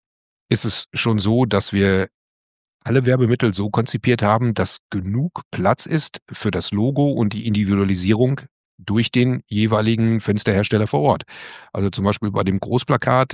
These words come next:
ist das Feld, was man da gestalten kann, schon groß genug, dass man neben seinem eigenen Logo gegebenenfalls auch noch den Claim, wenn er zum Logo gehört,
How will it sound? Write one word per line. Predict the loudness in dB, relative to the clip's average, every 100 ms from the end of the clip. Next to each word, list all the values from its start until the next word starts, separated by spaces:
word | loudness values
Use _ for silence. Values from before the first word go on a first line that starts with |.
| -4
ist | -4 -2
das | -2 -2 -4 -8 -8
Feld, | 0 4 4
was | 2 0
man | 0
da | 0
gestalten | 0 2 2 2
kann, | 2 2 2 -2 -6
schon | -6 -2 -2
groß | -2 -2 0
genug, | 0 0 0 0
dass | -2 -2
man | 0
neben | 0 2
seinem | 0 -2 -2
eigenen | 0 2 2
Logo | 2 2 2
gegebenenfalls | 0 0 0 0 0 -2 -2
auch | -2
noch | -2 -2
den | -4 -2
Claim, | 0 0 0
wenn | 0
er | 0
zum | 0 0
Logo | 0 0
gehört, | 0 2